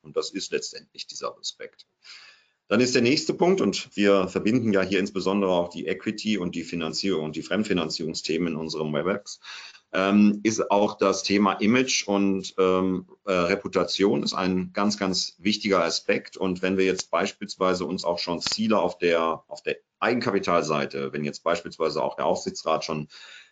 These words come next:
dem Vorstand gewisse Ziele auch mitgegeben hat, ist es ein leichtes, auch diese Ziele dann zu übertragen auf die Fremdfinanzierungsaspekte. Dann geht es natürlich auch um die monetären, äh, Vorteile. Da gehe ich gleich, äh, noch mal intensiver drauf ein.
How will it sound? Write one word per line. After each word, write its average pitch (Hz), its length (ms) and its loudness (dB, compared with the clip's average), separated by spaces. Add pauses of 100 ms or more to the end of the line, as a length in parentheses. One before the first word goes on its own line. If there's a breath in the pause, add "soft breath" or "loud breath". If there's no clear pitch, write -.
dem 87 140 2
Vorstand 104 400 2
gewisse 95 300 0
Ziele 120 340 4
auch 92 180 2
mitgegeben 87 560 0
hat, 71 140 -4
ist 85 100 -8
es 90 140 -4
ein 80 100 -2
leichtes, 98 540 0
auch 90 160 -2
diese 90 300 -6
Ziele 113 640 0
dann 90 180 0
zu 90 100 -4
übertragen 92 560 2
auf 92 120 -2
die 85 100 -8
Fremdfinanzierungsaspekte. 110 1500 -2 (1600 loud breath)
Dann 120 180 4
geht 127 180 4
es 123 80 0
natürlich 127 460 4
auch 110 160 4
um 107 160 4
die 98 340 2 (140)
monetären, 127 800 2
äh, 117 240 4
Vorteile. 120 560 2
Da 87 100 4
gehe 92 140 0
ich - 240 -2
gleich, 92 360 0
äh, 101 180 2
noch 95 140 0
mal 95 120 0
intensiver 95 500 0
drauf 113 260 0
ein. 123 380 -2